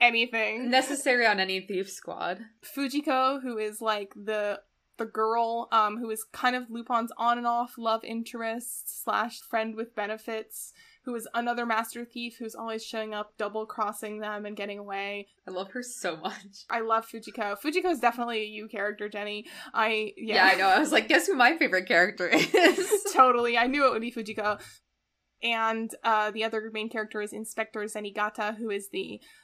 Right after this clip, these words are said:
Speaker 1: long-suffering cop who is always trying to hunt Lupin down, and he never can quite catch him, but he's kind of this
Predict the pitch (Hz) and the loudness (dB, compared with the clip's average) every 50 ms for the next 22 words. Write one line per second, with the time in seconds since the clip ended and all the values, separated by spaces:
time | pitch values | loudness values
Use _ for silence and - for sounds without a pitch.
0 | _ - 220 233 247 262 269 277 277 269 262 - - - 240 233 233 - 240 233 | _ -10 -4 0 2 4 4 4 2 0 -2 -4 0 2 2 2 2 -2 -6 -6
1 | 226 226 226 220 220 220 - - 214 202 202 196 - - 220 226 214 202 196 - | -4 -4 -4 -6 -6 -8 -6 -2 0 0 0 -2 -4 -8 -8 -6 -4 -4 -6 -2
2 | - 233 233 233 226 226 220 220 220 - - - 214 208 208 208 214 226 208 - | 0 2 2 4 2 2 -2 -2 -4 -8 -8 -4 -4 -2 -2 -4 -6 -8 -10 -4
3 | 233 220 214 - 202 220 220 220 - 214 208 208 214 208 208 190 196 190 190 190 | -2 -2 -2 -2 -4 -6 -6 -4 -2 -2 -2 -2 -2 -2 -2 0 2 2 2 2
4 | 185 185 185 185 196 202 185 185 196 208 220 220 220 214 214 220 - 214 196 - | 0 -2 -6 -8 -10 -10 -10 -6 -2 -2 0 0 0 -2 -2 -4 -8 -12 -14 -14
5 | - - 226 233 233 - - - - 214 185 202 - - 214 190 196 196 196 214 | -10 -4 -2 -2 -2 -2 -6 -8 -4 -4 -4 -4 -4 -6 -8 -6 -6 -6 -8 -10
6 | 214 202 214 - - - 208 196 - 226 214 214 190 196 196 208 196 | -12 -14 -18 -20 -18 -16 -18 -12 -8 -6 -6 -6 -6 -6 -8 -10 -12